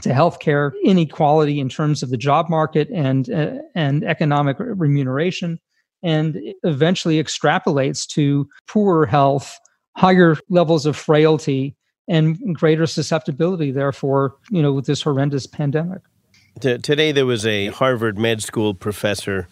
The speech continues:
Speaker 2: He said there are young people who have recovered, and by young people,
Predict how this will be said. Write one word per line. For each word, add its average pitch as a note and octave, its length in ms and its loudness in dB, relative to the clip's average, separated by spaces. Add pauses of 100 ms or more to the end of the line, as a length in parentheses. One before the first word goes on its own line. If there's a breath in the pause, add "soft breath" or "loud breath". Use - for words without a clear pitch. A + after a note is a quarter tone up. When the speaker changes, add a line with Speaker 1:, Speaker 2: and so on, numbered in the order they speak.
Speaker 2:
He C3+ 180 -4
said C#3+ 460 -2
there A#2 360 0
are A2 100 0
young C3+ 400 -2
people A#2 460 -4
who A2 220 -4
have G2+ 340 -4
recovered, F#2+ 580 -4
and G2 140 -6
by A2 100 -2
young A2+ 340 0
people, G2 480 -6